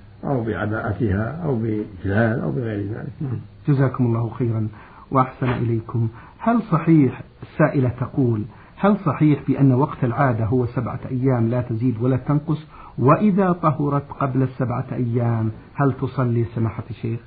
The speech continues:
Speaker 1: لا، السبعة ليست حدا للحيض، يزيد وينقص، قد تكون سبعة، قد تكون ثمانية، قد تكون خمسة، قد تكون ثلاثة، العادة تختلف. لكن المرأة المبتدأة التي ليس لها عادة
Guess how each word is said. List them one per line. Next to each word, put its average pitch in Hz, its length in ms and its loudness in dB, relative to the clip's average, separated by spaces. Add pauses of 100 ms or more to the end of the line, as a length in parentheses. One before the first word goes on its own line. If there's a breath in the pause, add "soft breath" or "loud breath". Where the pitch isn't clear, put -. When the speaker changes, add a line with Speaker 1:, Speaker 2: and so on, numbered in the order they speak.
(1040)
Speaker 1:
لا، 120 140 -8
السبعة 139 340 -4
ليست 143 300 0
حدا 104 280 -6
للحيض، - 760 -6
يزيد 143 240 4
وينقص، 87 400 -2
قد 107 80 -6
تكون 104 260 -4
سبعة، 98 400 -4 (500 soft breath)
قد 107 160 -8
تكون 107 260 0
ثمانية، 127 380 2
قد 120 240 -8
تكون 104 200 -6
خمسة، 131 360 2
قد 143 240 -12
تكون 120 180 -4
ثلاثة، 127 480 -4 (600 soft breath)
العادة 135 280 0
تختلف. 98 440 0 (960)
لكن 113 220 2
المرأة 123 380 2
المبتدأة 104 680 0 (160)
التي 92 360 -6 (520)
ليس 123 160 0
لها 120 200 2
عادة 104 300 0